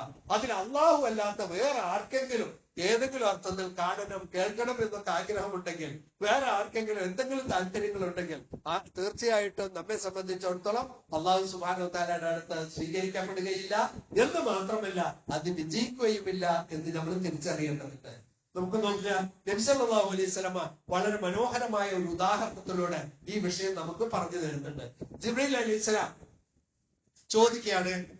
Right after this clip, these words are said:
മ-, മനുഷ്യ, മലക്കുകൾ ചോദിക്കുകയാണ് അള്ളാഹുവിനോട്, "പടച്ച തമ്പുരാനെ, നീ എന്തിനെയാണ് പടയ്ക്കുന്നത്?" അവൻ പറഞ്ഞു, "ഞാൻ മലയെയാണ് പടയ്ക്കുന്നത്." മലയെ സൃഷ്ടിച്ചുകൊണ്ടിരിക്കുകയാണ് പടച്ച തമ്പുരാൻ.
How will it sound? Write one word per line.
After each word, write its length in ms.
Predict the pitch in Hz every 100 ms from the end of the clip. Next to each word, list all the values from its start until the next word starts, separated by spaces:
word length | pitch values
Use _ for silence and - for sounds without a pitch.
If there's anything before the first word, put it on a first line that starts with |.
| - 175
മ-, 340 | 175 175 180
മനുഷ്യ, 340 | 185 - 226 185
മലക്കുകൾ 500 | 180 185 202 233 220
ചോദിക്കുകയാണ് 560 | 180 190 190 196 170
അള്ളാഹുവിനോട്, 880 | 165 156 160 170 185 180 156 143 147 - _ _ _ 247
"പടച്ച 220 | 247 262
തമ്പുരാനെ, 600 | 240 214 208 202 190 185
നീ 80 | 226
എന്തിനെയാണ് 600 | 247 202 226 226 202 175
പടയ്ക്കുന്നത്?" 720 | 160 165 165 185 180 160 147 147 - _ _ _ 247
അവൻ 200 | 262 240 208
പറഞ്ഞു, 380 | 196 190 180 - 175
"ഞാൻ 300 | 180 185 -
മലയെയാണ് 720 | 156 160 190 202 185 160 170
പടയ്ക്കുന്നത്." 560 | - 143 139 127 123 113 - _ _ _ _ _ _ _ _ _ -
മലയെ 280 | 208 254 285
സൃഷ്ടിച്ചുകൊണ്ടിരിക്കുകയാണ് 920 | 294 262 226 262 254 233 233 240 240
പടച്ച 300 | 226 214 208
തമ്പുരാൻ. 440 | 196 180 156 143